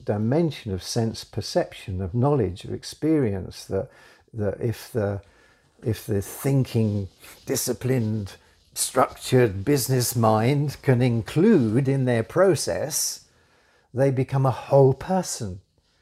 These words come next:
a whole conscious, intelligent, functioning organism in their business, sitting, tuning in,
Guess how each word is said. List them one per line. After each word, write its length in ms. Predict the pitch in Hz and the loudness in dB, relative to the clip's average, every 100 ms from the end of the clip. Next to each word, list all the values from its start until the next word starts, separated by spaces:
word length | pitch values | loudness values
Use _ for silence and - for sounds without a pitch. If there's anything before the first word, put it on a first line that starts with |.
| _ _ _ _ | _ _ _ _
a 60 | 113 | -12
whole 480 | - 139 147 143 135 | -6 0 4 4 2
conscious, 580 | - 151 143 143 135 135 | -4 -2 -2 -4 -4 -4
intelligent, 840 | 127 - 135 143 131 139 127 123 - - _ _ _ _ | -6 -4 -2 0 0 -4 -4 -4 -8 -20 _ _ _ _
functioning 840 | - 151 151 127 - 139 135 127 | -4 0 0 -2 0 2 2 2
organism 1120 | 131 - 160 185 143 113 95 95 101 127 160 - _ _ - | 2 4 4 4 2 0 -2 -4 -6 -6 -8 -16 _ _ 0
in 280 | 170 160 | 0 2
their 180 | 147 127 | 0 -2
business, 800 | 123 151 110 95 131 143 - - _ _ _ _ | -2 -6 -6 -6 -6 -8 -10 -12 _ _ _ _
sitting, 840 | - - - 139 - 147 147 156 160 _ _ _ _ | -8 -4 0 0 2 0 0 -4 -12 _ _ _ _
tuning 640 | - 143 143 151 151 143 | 0 4 4 4 2 2
in, 380 | 123 127 160 170 | 0 0 -4 -8